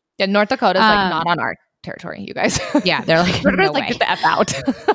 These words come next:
Speaker 1: They've
Speaker 2: Um,
Speaker 1: done it a
Speaker 2: China
Speaker 1: couple times
Speaker 2: owns
Speaker 1: because, um, something else tried to happen there too. I think maybe Bill Gates even tried to buy something, and North Dakota was like, "No, uh-uh,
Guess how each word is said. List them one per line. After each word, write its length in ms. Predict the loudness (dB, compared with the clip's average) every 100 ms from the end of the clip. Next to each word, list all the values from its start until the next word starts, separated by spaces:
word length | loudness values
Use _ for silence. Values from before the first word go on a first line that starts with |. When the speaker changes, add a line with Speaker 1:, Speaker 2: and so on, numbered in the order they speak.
| -2 -14 -16 _ _ _ _ 0
Speaker 1:
They've 100 | 2
Speaker 2:
Um, 240 | 4 2
Speaker 1:
done 100 | -2
it 140 | -2 0
a 20 |
Speaker 2:
China 260 | 0 -2
Speaker 1:
couple 100 | -4
times 140 | -4 -2
Speaker 2:
owns 200 | -4 0
Speaker 1:
because, 300 | 2 2 2
um, 480 | 2 4 4 0 -4
something 320 | -4 -4 0
else 180 | 0 0
tried 120 | -2
to 80 | 0
happen 260 | -2 -2
there 140 | -6 -6
too. 200 | -4 -4
I 60 |
think 220 | -4 -6 -6
maybe 260 | -6 -6 -10 -20 -20 2
Bill 160 | 2 4
Gates 260 | 2 0
even 180 | -2 0
tried 180 | 0 0
to 60 |
buy 120 | 0 0
something, 340 | -2 -6 -6
and 60 | -4
North 140 | -4
Dakota 180 | -4 -4
was 100 | -4
like, 160 | -4
"No, 240 | -4 -4 -4 -8 -4
uh-uh, 280 | -2 -4